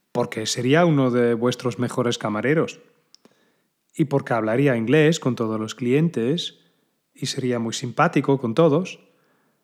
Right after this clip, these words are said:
No soy el más guapo del mundo, pero soy muy simpático. Y trataría muy bien a los clientes.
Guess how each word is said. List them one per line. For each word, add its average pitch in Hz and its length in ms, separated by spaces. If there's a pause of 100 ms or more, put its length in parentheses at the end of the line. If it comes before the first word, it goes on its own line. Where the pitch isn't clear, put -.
(300)
No 151 240
soy 214 180
el 185 120
más 131 220
guapo 123 360
del 107 140
mundo, 135 380
pero 107 260
soy 139 220
muy 160 180
simpático. 117 680 (960)
Y 131 120
trataría 120 520
muy 131 500
bien 139 220
a 135 80
los 120 180
clientes. 101 640